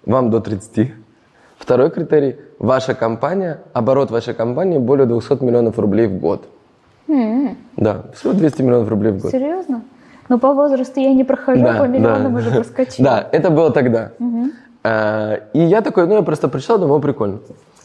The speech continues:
Speaker 1: И прикинь, мне двадцать девять лет, проходит три года, э, я, э, выгружаю, делаю выгрузку, выручка компании моей с пледами с рукавами,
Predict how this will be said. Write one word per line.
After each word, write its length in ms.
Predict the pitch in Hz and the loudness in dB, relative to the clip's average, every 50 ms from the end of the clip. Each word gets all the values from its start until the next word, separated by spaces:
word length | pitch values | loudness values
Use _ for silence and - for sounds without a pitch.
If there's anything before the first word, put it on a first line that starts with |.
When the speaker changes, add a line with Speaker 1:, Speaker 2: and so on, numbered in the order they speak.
| _ - | _ -4
Speaker 1:
И 40 | 127 | -2
прикинь, 520 | 120 123 127 123 120 165 190 208 226 - - - - - _ _ _ _ _ _ _ _ _ _ _ _ _ _ _ _ _ _ _ _ _ _ _ _ _ _ _ _ - | -2 0 -2 -2 0 2 2 2 0 -2 -8 -20 -20 -20 _ _ _ _ _ _ _ _ _ _ _ _ _ _ _ _ _ _ _ _ _ _ _ _ _ _ _ _ -2
мне 300 | - 127 127 135 139 147 | 0 2 4 4 4 4
двадцать 380 | 127 117 131 139 - - 127 110 | 4 4 2 0 0 0 -2 0
девять 280 | 117 123 120 117 - - | 2 2 2 2 0 2
лет, 240 | 131 156 185 - | 2 2 2 0
проходит 360 | - - - - 120 113 - - | -4 -6 -2 0 -2 -2 -2 -2
три 100 | 131 107 | -4 0
года, 380 | 113 131 160 190 175 139 - - - - _ _ _ _ _ _ _ _ _ _ _ - | 0 0 0 0 -2 -6 -8 -14 -20 -20 _ _ _ _ _ _ _ _ _ _ _ -2
э, 600 | - 107 110 110 110 113 117 113 110 110 104 - - - | 0 2 2 2 2 2 2 2 2 2 0 0 -2 -4
я, 380 | - 104 117 135 131 127 120 - - - - - - - - | -2 2 2 4 4 4 2 0 -2 -8 -18 -20 -20 -10 -4
э, 220 | 82 67 58 - - | -2 -2 -2 -2 -2
выгружаю, 600 | 95 110 117 110 123 127 131 127 131 139 120 107 | 0 0 0 2 2 2 2 2 2 0 0 0
делаю 260 | 104 127 127 123 117 | 0 0 0 0 2
выгрузку, 800 | 117 135 113 123 120 110 - - - 95 107 104 95 92 - - - | 0 0 0 0 -2 -4 -6 -6 -4 -2 -2 -2 -2 -4 -6 -8 -8
выручка 580 | - 98 101 120 131 123 104 - - - 98 101 | -8 -2 0 2 2 2 0 -4 -6 -4 -4 -4
компании 500 | - - 117 117 107 131 160 196 202 180 | -2 -2 -2 0 0 -2 -2 0 -2 -2
моей 240 | 139 123 120 113 110 | -2 -2 -2 -4 -6
с 60 | - | -6
пледами 340 | - - - 107 104 107 104 | -4 -2 -2 0 0 -2 -4
с 80 | 98 | -4
рукавами, 460 | 104 101 107 107 95 98 95 87 90 | -4 -4 -2 -2 -2 -2 -2 -4 -6